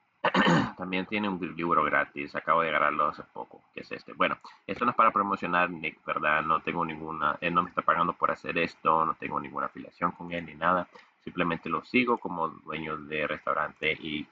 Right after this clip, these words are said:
eh, obviamente cosas que puedo aprender de él porque él está en esa industria. Am, y sé que hace anuncios por el internet, que es una de las cosas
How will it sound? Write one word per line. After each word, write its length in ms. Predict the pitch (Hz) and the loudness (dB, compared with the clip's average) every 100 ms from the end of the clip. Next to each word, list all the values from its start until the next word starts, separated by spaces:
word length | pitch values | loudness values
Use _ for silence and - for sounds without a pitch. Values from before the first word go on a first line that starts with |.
| _ _ | _ _
eh, 160 | 65 69 | -10 -6
obviamente 460 | 76 73 69 71 | -4 -4 -4 -6
cosas 300 | - 67 71 _ - | -8 -10 -10 _ -16
que 120 | 69 | -16
puedo 220 | - 71 | -10 -4
aprender 380 | 71 - 69 71 - | -4 -6 -16 -20 -10
de 200 | 71 104 | 0 0
él 100 | - | 0
porque 280 | 73 - | -6 -4
él 80 | 67 | -6
está 200 | 67 71 | -6 -4
en 80 | 69 | -4
esa 120 | 67 | -6
industria. 480 | 67 65 60 - 64 - _ - - - _ _ _ | -10 -10 -12 -12 -18 -18 _ -20 -20 -20 _ _ _
Am, 480 | 82 82 82 80 80 _ _ _ _ _ _ | 4 8 8 6 -4 _ _ _ _ _ _
y 120 | 107 101 | -8 0
sé 180 | 110 | 2
que 100 | 101 | 4
hace 200 | 92 - | 4 4
anuncios 380 | 85 82 - 82 | 0 -2 -6 -10
por 440 | - 85 85 85 82 _ | -10 -4 2 2 0 _
el 160 | 71 76 | -10 -8
internet, 520 | 76 - 71 67 73 - | -8 -10 -12 -8 -8 -4
que 160 | 71 | -4
es 140 | 73 78 | -4 -6
una 160 | 78 | -2
de 60 | 71 | -2
las 120 | - | -2
cosas 340 | - - 69 | -4 -8 -8